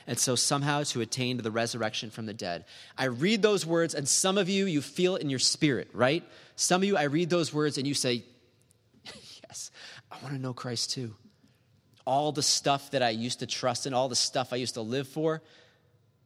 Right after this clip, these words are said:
it's like rubbish. Garbage. Skubalon is the <laughs> Greek word. I don't want it anymore. I don't,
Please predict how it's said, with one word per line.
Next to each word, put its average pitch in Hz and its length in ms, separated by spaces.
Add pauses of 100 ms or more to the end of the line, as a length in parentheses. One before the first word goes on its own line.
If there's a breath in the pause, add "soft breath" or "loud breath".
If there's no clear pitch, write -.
(160)
it's - 220
like 131 280 (200)
rubbish. 139 580 (1800)
Garbage. 143 600
Skubalon 110 720
is 87 120
the - 260
<laughs> 117 80
Greek 135 300
word. 127 160 (540 loud breath)
I 135 140
don't 160 220
want 160 220
it 139 80
anymore. 107 420
I 120 80
don't, 156 180